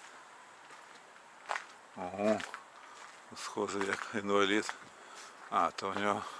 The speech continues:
комірець, я думав, в противогазі, шланг.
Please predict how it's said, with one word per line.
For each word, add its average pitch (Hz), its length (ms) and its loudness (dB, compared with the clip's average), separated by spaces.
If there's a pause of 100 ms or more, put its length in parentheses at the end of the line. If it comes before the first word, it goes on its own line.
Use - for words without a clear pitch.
(640)
комірець, 107 600 8
я 104 140 10
думав, 104 240 8
в - 60 2
противогазі, 101 840 10 (140)
шланг. - 640 0